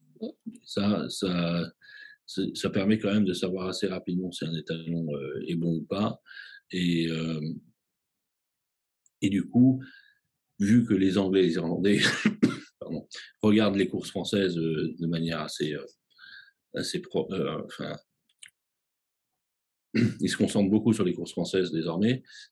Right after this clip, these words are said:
Euh, ils voient tout de suite un étalon qui, euh, qui sort du lot ou pas. Et, euh, on a une faculté justement par un, des cycles plus courts à les rem-, à les remplacer assez rapidement. Euh, enfin, on a déjà, euh,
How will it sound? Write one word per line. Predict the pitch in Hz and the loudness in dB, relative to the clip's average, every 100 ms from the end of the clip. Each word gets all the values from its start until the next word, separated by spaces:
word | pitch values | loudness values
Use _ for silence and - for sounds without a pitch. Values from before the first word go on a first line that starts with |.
| - | -12
Euh, | 92 90 87 | -4 0 2
ils | 87 90 | 2 2
voient | 90 | 0
tout | - | -2
de | - | 0
suite | 131 95 | 0 2
un | |
étalon | 87 82 87 87 | -2 0 0 0
qui, | 87 78 80 | -2 -6 -4
euh, | 80 80 78 78 78 78 78 | -4 -4 -6 -6 -6 -6 -6
qui | - - | -10 -8
sort | 85 85 | -4 -2
du | 85 | 0
lot | 87 87 | 2 2
ou | 82 | 0
pas. | 85 95 117 127 - - - - | 0 0 0 0 -8 -20 -18 -4
Et, | 90 90 | 0 2
euh, | 90 87 - - - - _ _ _ _ _ - 92 - - _ | 2 0 -4 -18 -20 -20 _ _ _ _ _ -2 -2 -2 -10 _
on | - 98 | 0 2
a | |
une | 95 | 4
faculté | 92 104 - 98 92 120 | 2 -2 0 0 4 4
justement | 98 - 101 107 98 92 | 4 2 4 4 2 -2
par | - 104 | -4 0
un, | 101 - | 0 0
des | 104 | 0
cycles | 101 - 110 - - | 2 4 2 0 2
plus | 123 117 | 4 4
courts | - 151 156 120 | 6 6 6 4
à | - 104 | 0 4
les | 101 | 4
rem-, | 95 104 101 - | 4 0 0 -2
à | 98 95 | -6 -2
les | 92 | 0
remplacer | 101 98 101 - 110 | 0 -2 -4 0 0
assez | 90 - | 0 -2
rapidement. | 87 87 98 113 98 87 | -2 2 6 6 6 0
Euh, | 85 82 101 - - _ | -2 0 -2 -2 -12 _
enfin, | 90 92 90 | -8 -6 -4
on | 92 | -2
a | 90 | -2
déjà, | 90 92 104 95 85 | 0 0 0 -2 -4
euh, | 78 78 | -6 -8